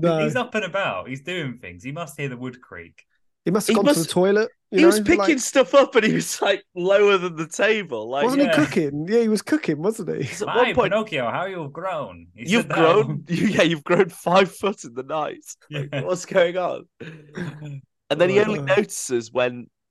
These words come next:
Speaker 3: Pinocchio hands him a pot that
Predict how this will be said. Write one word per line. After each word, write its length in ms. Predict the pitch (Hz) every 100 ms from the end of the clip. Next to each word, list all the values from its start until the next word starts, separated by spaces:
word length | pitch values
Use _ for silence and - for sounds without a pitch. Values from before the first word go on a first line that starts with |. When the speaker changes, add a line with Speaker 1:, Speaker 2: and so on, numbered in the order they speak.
| _
Speaker 3:
Pinocchio 380 | 123 135 135 123
hands 300 | 127 123 117
him 100 | 113
a 120 | 107 - _ _ _ _ _
pot 360 | - 127 110 - -
that 180 | 87